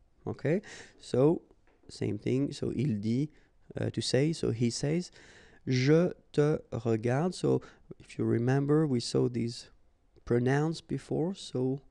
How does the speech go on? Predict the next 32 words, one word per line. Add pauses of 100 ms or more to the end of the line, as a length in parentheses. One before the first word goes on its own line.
(540)
"I
am (460)
looking
or (220)
watching (100)
you." (240)
Okay?
But
then
in
French, (340)
we
put
this
pronouns
before
the
verb. (420)
Okay? (300)
And
it's
interesting
because
in
that
sentence, (200)
of
course, (640)
you
can
notice
that